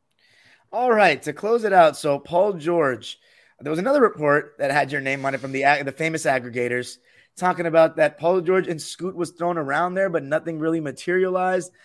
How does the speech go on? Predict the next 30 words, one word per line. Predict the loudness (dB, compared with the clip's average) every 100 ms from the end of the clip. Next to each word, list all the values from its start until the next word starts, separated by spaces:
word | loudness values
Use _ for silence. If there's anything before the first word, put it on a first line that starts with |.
| _ -2
Uh, | 0 0
any | -2 -6
intel | -6 0 2 2
on | 2 0
that | 0 2 -2 -4
and | -6 -4
how | -4
close | -2 -2 -4
the | -6
Clippers | -6 -6 -4
were | -6
to |
potentially | -8 -6 -6 -6 -8 -10
giving | -8 -8 -8 -8
Paul | -6 -4
George | -4 -4 -4
up | -4
for | -6 -8
a |
young | -6 -8
player | -4 0 0 -2
and | -6 -18 _ _
thus | -4 -4
breaking | -2 -4 -4 -6
up | -8 -10
the | -16
two | -12 -10
one | -8
three | -6 -6
duo? | -4 -6 -8